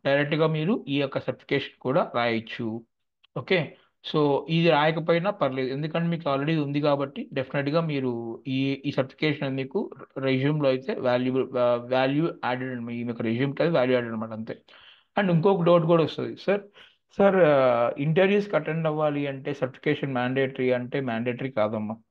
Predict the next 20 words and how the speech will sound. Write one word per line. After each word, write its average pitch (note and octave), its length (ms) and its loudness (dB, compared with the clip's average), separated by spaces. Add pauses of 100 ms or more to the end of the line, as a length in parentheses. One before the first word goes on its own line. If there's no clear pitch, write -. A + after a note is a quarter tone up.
So - 120 -2 (120)
ఇంటర్వ్యూస్‌కి C3+ 580 0
ఇంటర్వ్యూసే, C#3 520 -2 (520)
ఈ C#3+ 80 -2
సర్టిఫికేషన్ D#3 460 0
సర్టిఫికేషనే. A#2+ 580 -6 (200)
So C3 220 2
మీరు C3 300 2 (220)
సర్టిఫికేషన్ D#3 680 -2
చేస్తే D#3 460 2 (220)
మీ C#3 140 0
రెజ్యూమ్‌కి C3+ 500 0
ఒక E3+ 160 -2 (100)
వాల్యూ C#3 360 2 (140)
యాడెడ్ C#3+ 420 -2
అవుతుందే C#3 420 -4
కానీ C#3 320 -2 (640)
దానివల్ల C3 420 2
మీకు C#3 280 -4
ఏమీ B2+ 240 0